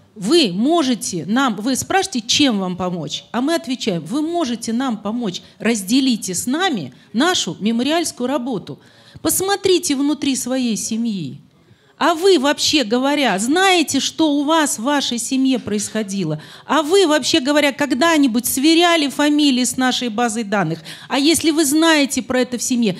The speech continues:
вы нам эти документы отсканировали, передали, вы поучаствовали в том, чтобы этот, в этой базе данных было не три с половиной име-, э, миллиона имен, а одиннадцать?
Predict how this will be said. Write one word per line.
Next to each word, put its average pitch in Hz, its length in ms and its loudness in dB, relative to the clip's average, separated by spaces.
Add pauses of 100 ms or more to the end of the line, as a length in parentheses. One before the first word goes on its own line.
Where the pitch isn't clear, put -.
(140)
вы 302 240 2
нам 330 320 4
эти 294 240 2
документы 226 880 0 (180)
отсканировали, 254 920 0
передали, 247 640 0 (140)
вы 311 320 4
поучаствовали 370 920 0
в 359 80 -8
том, 330 240 -4
чтобы 254 300 -6
этот, 277 280 -4 (240)
в 190 120 -4
этой 277 320 2
базе 233 420 0
данных 247 440 -2
было 277 260 0
не 269 160 2
три 339 260 -4
с 320 100 -6
половиной 240 600 -4
име-, 220 280 -4
э, 143 300 -12
миллиона 233 500 -2
имен, 208 260 -4 (280)
а 320 220 2
одиннадцать? 262 840 -2